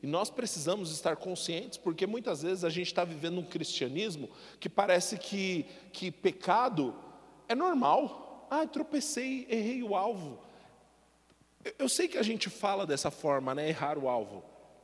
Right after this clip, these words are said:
Mas, querido, não minimize esse negócio, porque o pecado tem o poder de destruir tua vida.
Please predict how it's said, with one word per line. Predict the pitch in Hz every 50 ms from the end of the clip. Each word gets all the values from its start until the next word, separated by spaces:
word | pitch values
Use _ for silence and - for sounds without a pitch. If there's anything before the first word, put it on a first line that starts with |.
| - - - _ _
Mas, | - 262 -
querido, | - 370 427 359 330 185 160
não | 156 185 240 320 392
minimize | 403 381 359 339 302 170 170 202 233 233 190 131 135 120 104 - - - - - - - - - - _ _ _ _ _ _ _ _ _ _
esse | - 190 196 - - 240
negócio, | 220 202 147 139 147 156 185 220 - - 147 123 - - - - -
porque | 202 202 190 - -
o | 247
pecado | - - 311 262 - - - 190 185 214 262 269 180 139 117 104 - - - - - - - - - - -
tem | - 220 233
o | 240
poder | - 233 226 180 185 214 233
de | 220 240
destruir | - 254 214 - - 247 214 226 220
tua | - 277 254 262
vida. | 208 160 131 131 165 202 214 196 139 120 101